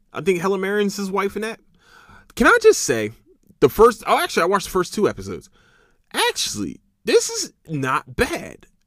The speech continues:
It's not a bad show at all. But it's, it, I think what they did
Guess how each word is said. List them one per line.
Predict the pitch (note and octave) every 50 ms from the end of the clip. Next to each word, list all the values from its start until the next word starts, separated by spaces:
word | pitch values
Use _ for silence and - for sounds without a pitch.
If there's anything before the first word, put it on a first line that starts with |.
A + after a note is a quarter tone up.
| _ _ _ _ _ -
It's | A#3 -
not | G#4+ A#4+ B4 A#4+
a | F#4+
bad | G#4 G#4+ A4 A#4 -
show | - - A#4 A#4 G#4+ - -
at | - F3 A3
all. | D4+ F#4 - - - - _ _ _ _ _ _ _ _ _ _
But | _ B3 C4 B3+ G3 - - _ _ _ -
it's, | - B3+ A#3 - D3+ B2+ - _ _ _ _
it, | - A3 - - _ _ _ _ _ _ _ _ _ _ _ _ _ _ - - - - _ _ _ _ _ _ _ _ _ _ _ _ _ _ _ _ _ _ _ _ _ _
I | D3+ F3+ A3+ B3
think | - - C4 B3+ A3+ -
what | - D3 F3 F3+ - -
they | D#3+ E3 F#3 G3+
did | F3 C#3 C3 D#3+ E3 D3+ C#3+ C#3 C3 B2+ A#2+ G#2+ -